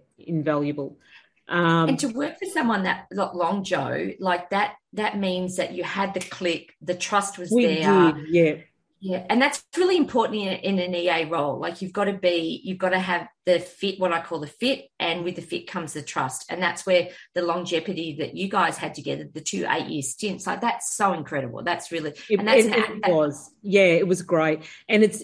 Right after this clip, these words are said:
Speaker 1: it's very important to build a network of mentors and pe-, mentors and peers. And, you know, you can have your mentors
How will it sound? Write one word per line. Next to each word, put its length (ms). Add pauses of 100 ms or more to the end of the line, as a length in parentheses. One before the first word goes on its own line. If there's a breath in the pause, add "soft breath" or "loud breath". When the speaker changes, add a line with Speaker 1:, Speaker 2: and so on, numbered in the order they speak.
(140)
Speaker 1:
it's 200
very 340
important 540
to 60
build 360
a 40
network 500
of 120
mentors 460
and 180
pe-, 220
mentors 480
and 120
peers. 300
And, 160
you 80
know, 120
you 200
can 140
have 160
your 80
mentors 680